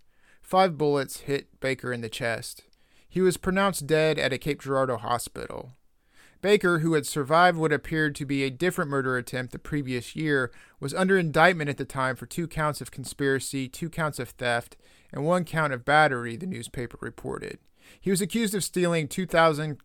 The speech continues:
cartons of cigarettes from a warehouse. Also the previous year, one of Baker's employees had filed a charge of aggravated battery against Buddy Buddy Harris following a fight.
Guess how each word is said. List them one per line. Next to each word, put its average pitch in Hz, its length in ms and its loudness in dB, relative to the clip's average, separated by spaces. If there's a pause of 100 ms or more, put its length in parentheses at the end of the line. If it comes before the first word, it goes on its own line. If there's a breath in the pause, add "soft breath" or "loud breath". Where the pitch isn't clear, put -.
cartons 123 540 0
of 131 180 -6
cigarettes 123 560 -2
from 127 240 -8
a 120 60 -4
warehouse. 127 760 -2 (800)
Also 214 260 4
the 180 100 0
previous 123 460 -4
year, 123 240 -4
one 135 140 -4
of 123 120 -6
Baker's 135 360 -2
employees 139 680 -4 (240 soft breath)
had 127 140 -10
filed 156 280 4
a 143 60 2
charge 151 380 2
of 135 180 -4
aggravated 165 560 0
battery 156 480 2
against 127 380 -8
Buddy 151 200 2
Buddy 151 280 0
Harris 151 480 0
following 135 360 -2
a 127 60 -6
fight. 151 400 2